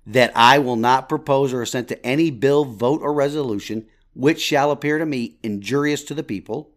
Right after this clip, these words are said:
or consent to any act or thing whatever that shall have a tendency to lessen or abridge their rights and privileges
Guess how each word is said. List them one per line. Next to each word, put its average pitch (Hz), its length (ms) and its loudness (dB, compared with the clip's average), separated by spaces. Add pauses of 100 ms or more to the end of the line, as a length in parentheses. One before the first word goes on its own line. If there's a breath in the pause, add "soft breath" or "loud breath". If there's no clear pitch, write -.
(160)
or 170 220 10
consent 160 480 0
to 147 100 -2
any 160 240 0
act 143 280 -2
or 156 40 -2
thing 123 380 -4
whatever 139 500 4
that 117 200 -6
shall 120 160 -2
have 117 120 -2
a 107 60 -6
tendency 156 540 -6
to 120 100 -2
lessen 143 720 -2
or 113 240 2
abridge 117 720 -2
their 110 440 0
rights 107 560 -4
and 101 280 -8
privileges 85 640 -8